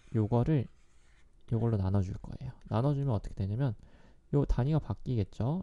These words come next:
얘는 미터의 세제곱 이렇게 되고 얘를 얘로 나눠지니까 이게 서로 없어짐-, 없어집니다. 없어지면서 나중에 남는 게 미터 per sec예요.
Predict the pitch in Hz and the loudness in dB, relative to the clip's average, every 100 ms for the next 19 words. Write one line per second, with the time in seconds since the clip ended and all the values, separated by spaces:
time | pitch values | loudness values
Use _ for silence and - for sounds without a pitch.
0 | - 101 127 208 - - - - - - | -2 0 0 -4 -8 -20 -20 -20 -20 -20
1 | - 123 - 127 127 165 180 170 - 180 | -6 -4 2 2 2 0 0 0 0 -2
2 | - - - - - - - _ - - | -4 -18 -20 -20 -20 -20 -20 _ -20 -20
3 | - - - - - - - - _ - | -20 -20 -20 -20 -20 -20 -20 -20 _ -20
4 | - _ _ _ - _ _ - 127 120 | -20 _ _ _ -20 _ _ -2 0 0
5 | - - 95 - 120 190 - - - - | -2 0 0 0 -2 -2 -6 -20 -20 -20
6 | - - 113 120 107 90 98 92 107 101 | -20 -4 0 2 2 2 2 2 2 0
7 | 92 92 - 160 208 - - - - - | -2 -4 -2 -2 -4 -12 -20 -20 -20 -20
8 | - - - - 104 104 143 151 - - | -20 -20 -14 -4 0 2 2 0 -4 -18
9 | - - - - - - 143 - 135 117 | -20 -20 -20 -20 -20 -10 -10 -2 -2 0
10 | 92 90 - 95 - 113 92 90 - 101 | -4 -6 -4 -4 -2 -2 -4 -8 -6 -6
11 | - - 120 - 117 95 95 127 135 - | -8 -10 -2 2 2 2 0 0 -2 -4
12 | - - - 113 120 131 101 95 98 147 | -16 -20 -6 -2 0 0 0 2 2 0
13 | - 104 92 - 127 - 156 156 160 - | 0 -4 -2 0 0 0 -2 0 -2 -4
14 | - - | -6 -6